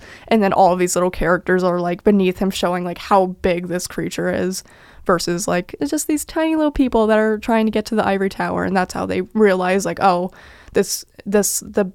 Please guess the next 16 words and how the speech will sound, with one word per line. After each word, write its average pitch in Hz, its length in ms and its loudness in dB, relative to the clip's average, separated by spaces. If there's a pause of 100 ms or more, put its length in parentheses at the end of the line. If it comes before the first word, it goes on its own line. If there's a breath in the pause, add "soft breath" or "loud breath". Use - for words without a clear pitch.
(160)
the 208 120 2
Nothing 180 580 -2 (340 soft breath)
is 220 120 4
a 202 80 4
much 196 220 2 (160)
bigger 185 320 0
problem 185 580 2
than 185 160 0
any 185 300 -2
of 196 100 -2
them 185 180 -2
are 185 100 -2
really 185 400 -2
thinking 196 460 -6
it 220 100 4
is," 247 440 2